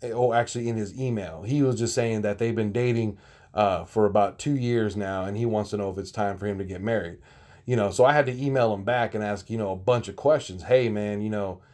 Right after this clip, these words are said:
does she make you laugh? You know, does she, you know, is she there for you during the hard times?"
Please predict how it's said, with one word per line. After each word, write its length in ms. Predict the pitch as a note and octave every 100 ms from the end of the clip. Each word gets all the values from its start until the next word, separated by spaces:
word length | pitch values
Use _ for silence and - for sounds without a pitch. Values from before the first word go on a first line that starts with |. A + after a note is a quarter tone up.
| _ _ _
does 120 | A#2+ G#2+
she 140 | -
make 240 | G#2+ G2+
you 60 | G2
laugh? 720 | G2+ B2 C3 B2+ A#2+ - - -
You 160 | A#2
know, 160 | A2 G2
does 240 | G2 G#2
she, 480 | - A2 G#2+ G2+ F#2 - _ _ _
you 100 | B2+
know, 160 | G#2+ G2
is 120 | G2
she 160 | -
there 260 | G2 A2+ B2+
for 140 | A#2+
you 160 | B2 A#2
during 300 | A#2 G#2+ G2+
the 80 | F#2
hard 280 | G#2+ A2+ A2
times?" 520 | A2 A2 A2+ A2